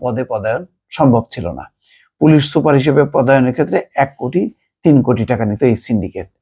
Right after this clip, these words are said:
দুই হাজার বাইশ সালের তিরিশে জুন গাজীপুর মেট্রোপলিটন পুলিশ কমিশনার হিসেবে নিয়োগ পান মোল্লা নজরুল ইসলাম। পাঁচ কোটি টাকার বিনিময়ে তাকে পদায়ন করা হয় বলে অভিযোগ পেয়েছে দুদক।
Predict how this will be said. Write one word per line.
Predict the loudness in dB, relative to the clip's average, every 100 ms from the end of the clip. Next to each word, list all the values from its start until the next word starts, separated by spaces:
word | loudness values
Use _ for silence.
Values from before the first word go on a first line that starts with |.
| _ _ _ _ _ _ _ _ _ _ _
দুই | 4 6
হাজার | 6 6 4 0 -6 -6 -2 2
বাইশ | 4 4 0 -8 -12 0
সালের | 4 4 4 0
তিরিশে | -2 0 2 2 2
জুন | 2 0 -4 -10 _ _
গাজীপুর | 0 2 4 4 4
মেট্রোপলিটন | 2 0 0 2 0 -2 -4
পুলিশ | -4 -2
কমিশনার | -2 -2 0 0 0
হিসেবে | 2 2
নিয়োগ | 2 0
পান | 0 0 -6 _ _ _
মোল্লা | 4 4 4
নজরুল | 2 0 -2 -4
ইসলাম। | -8 -12 -14 _ _ _ 4
পাঁচ | 4 4 0 -8
কোটি | -6 -2 -2
টাকার | -2 -4 -2
বিনিময়ে | -2 -2 -4 -4
তাকে | -4 -4
পদায়ন | -2 0 -2 -2
করা | -2 -2
হয় | 0 0
বলে | 2 2 2
অভিযোগ | 0 -2 -4
পেয়েছে | -6 -6 -10 -12 _ _ -2
দুদক। | 0 0